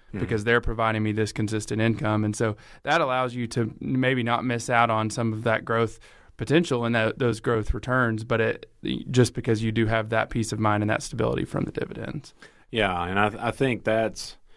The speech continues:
Speaker 1: that's a part where, you know, people wanna be able to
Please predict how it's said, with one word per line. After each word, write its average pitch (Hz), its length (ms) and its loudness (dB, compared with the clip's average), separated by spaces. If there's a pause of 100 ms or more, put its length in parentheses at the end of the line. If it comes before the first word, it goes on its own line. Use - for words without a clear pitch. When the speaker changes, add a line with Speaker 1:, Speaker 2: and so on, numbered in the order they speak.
(320)
Speaker 1:
that's 131 180 -2
a 110 60 0
part 104 340 2
where, 92 520 2 (240)
you 110 120 -2
know, 98 80 2
people 104 300 2
wanna 92 300 2
be 92 200 -2
able 90 300 0
to 82 500 0